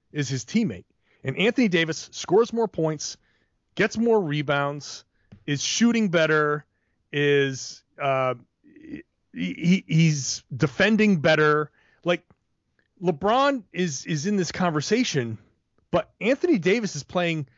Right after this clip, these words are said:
just about as well. And people are gonna vote for Anthony Davis, and that's gonna take away votes from LeBron.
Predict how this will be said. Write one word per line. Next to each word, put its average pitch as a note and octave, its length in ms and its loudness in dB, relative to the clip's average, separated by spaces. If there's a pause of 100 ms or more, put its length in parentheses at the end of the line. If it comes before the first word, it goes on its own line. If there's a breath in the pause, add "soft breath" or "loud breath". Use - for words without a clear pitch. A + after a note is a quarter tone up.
(200)
just - 240 -2
about A#3+ 260 2
as D#3 140 0
well. F3+ 360 -2 (380)
And E3 180 0
people C4 580 0
are F3 120 4
gonna F3 220 -2
vote G3 240 0
for F#3 160 -6
Anthony E3 320 -2
Davis, D#3 520 -4 (440)
and D3+ 180 0
that's G3+ 180 0
gonna G#3 160 -4
take F#3 240 -4
away D3+ 200 0
votes C3+ 240 -4
from B2+ 200 -6
LeBron. A2 420 -2